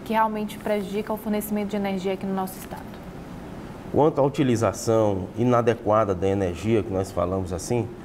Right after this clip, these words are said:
Speaker 2: é, o que nós estamos fazendo? Nós estamos fazendo a regularização, não estamos fazendo a punição. Muitas das vezes, os nossos serviços, eles são em quase que,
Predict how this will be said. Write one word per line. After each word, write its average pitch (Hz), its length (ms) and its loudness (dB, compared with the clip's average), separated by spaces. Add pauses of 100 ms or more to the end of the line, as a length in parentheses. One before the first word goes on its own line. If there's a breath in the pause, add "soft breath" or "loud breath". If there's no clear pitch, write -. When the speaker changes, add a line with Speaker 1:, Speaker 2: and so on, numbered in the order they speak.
(280 loud breath)
Speaker 2:
é, 92 360 2
o 104 60 -2
que 175 140 -2
nós 156 180 2
estamos 113 320 -2
fazendo? 98 300 0
Nós 104 100 -2
estamos 147 200 -2
fazendo 127 600 0 (280)
a - 80 -2
regularização, 135 1000 0 (420)
não 131 220 4
estamos 117 400 0
fazendo 101 300 2
a 95 60 2
punição. 95 460 -4 (340 loud breath)
Muitas 147 280 4
das 107 260 4
vezes, 110 300 4
os 104 140 -4
nossos 131 320 2
serviços, 101 720 0 (280 loud breath)
eles 123 260 4
são 123 380 2
em 143 320 4
quase 143 320 0
que, 143 400 2